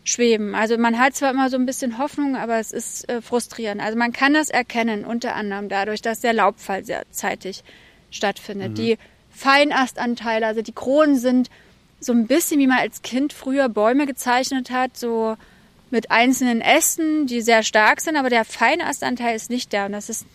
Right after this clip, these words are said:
Speaker 1: sind, das sind ja die Versorger, die einen Baum sozusagen standhaft und festmachen, indem sie viel Wasser transportieren. Und,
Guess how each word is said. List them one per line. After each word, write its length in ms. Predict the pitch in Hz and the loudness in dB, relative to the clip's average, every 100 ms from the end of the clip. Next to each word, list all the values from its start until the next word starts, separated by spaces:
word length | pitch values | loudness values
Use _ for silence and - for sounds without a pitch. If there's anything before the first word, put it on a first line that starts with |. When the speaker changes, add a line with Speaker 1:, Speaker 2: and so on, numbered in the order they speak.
| - | -4
Speaker 1:
sind, 220 | 240 254 | -2 2
das 140 | 240 - | 0 2
sind 160 | 254 | 2
ja 80 | 247 | 2
die 120 | 233 | 0
Versorger, 680 | 226 240 208 220 285 277 220 | 0 0 4 8 8 8 4
die 160 | 214 - | 2 0
einen 220 | 214 208 | 0 2
Baum 260 | 208 220 | 4 4
sozusagen 340 | 226 208 214 208 | 2 -4 -4 -4
standhaft 640 | - 214 277 277 247 - | 0 2 2 -2 -6 -4
und 140 | 220 208 | -8 -2
festmachen, 580 | 240 294 - 240 233 | 0 0 -2 -4 -2
indem 340 | 233 214 226 233 | -4 -2 0 0
sie 180 | 226 233 - - - _ _ _ | 0 -2 -8 -20 -20 _ _ _
viel 260 | - 269 240 | 0 4 6
Wasser 300 | 226 269 233 | 6 6 2
transportieren. 920 | - 202 - 220 208 - 226 214 202 | 2 -6 -4 -8 -6 -4 -2 -2 -4
Und, 320 | 208 220 214 | -6 -6 -8